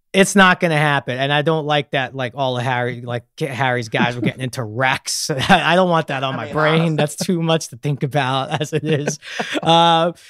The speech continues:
Speaker 1: Bet Aches was brought to you by Prop Swap. Smart sports bettors always know where to find the best odds before placing a bet, and that's why smart bettors use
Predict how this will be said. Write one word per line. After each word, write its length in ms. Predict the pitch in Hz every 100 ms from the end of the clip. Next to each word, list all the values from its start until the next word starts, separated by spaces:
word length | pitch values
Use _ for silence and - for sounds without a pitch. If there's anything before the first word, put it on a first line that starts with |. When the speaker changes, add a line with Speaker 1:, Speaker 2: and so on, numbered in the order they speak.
| - - 170
Speaker 1:
Bet 240 | 214 247
Aches 160 | 240 220
was 100 | 185
brought 300 | 233 226 220
to 100 | 214
you 400 | 196 180 175 180
by 360 | 185 170 165 165
Prop 500 | - - 220 202 -
Swap. 600 | - 196 190 190 190 -
Smart 540 | - - - 214 208
sports 320 | - 196 196 -
bettors 400 | 190 185 180 180
always 400 | 190 190 190 170
know 160 | 185
where 120 | 175
to 40 | 151
find 240 | 185 170
the 60 | 139
best 360 | - 190 -
odds 260 | 180 175 160
before 200 | 151 147
placing 380 | - 160 156 139
a 40 |
bet, 180 | 120 170
and 100 | 143
that's 180 | 151 -
why 140 | 156
smart 380 | 139 175 170 -
bettors 340 | 170 156 120 139
use 400 | 156 147 135